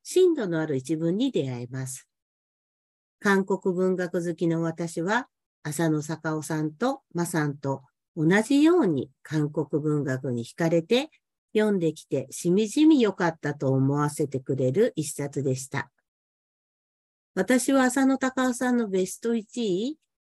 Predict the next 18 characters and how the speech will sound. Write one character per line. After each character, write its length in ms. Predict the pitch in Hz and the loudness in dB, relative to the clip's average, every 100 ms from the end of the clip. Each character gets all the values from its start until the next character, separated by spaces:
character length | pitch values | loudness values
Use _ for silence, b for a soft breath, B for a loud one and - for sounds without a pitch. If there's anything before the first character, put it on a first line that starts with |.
| _ _ | _ _
キ 180 | - 226 | -2 0
ム・ 180 | 269 | 0
ジ 180 | 262 294 | 0 -2
ハ 180 | 240 175 | -2 -4
の 280 | 139 131 - _ _ | -2 -4 -8 _ _
オ 240 | 214 240 165 | 0 2 2
ー 20 | |
ド、 200 | 127 - _ _ _ _ _ _ | -4 -10 _ _ _ _ _ _
黄 200 | - 208 | -8 -2
色 160 | 202 185 | 0 0
い 80 | 185 | -2
土 280 | - - - | -8 -16 -14
と 120 | - | -14
書 60 | 120 | -16
き 160 | - 127 | -18 -18
ま 100 | - | -16
す 140 | 120 | -12
ね。 260 | 135 139 | -10 -10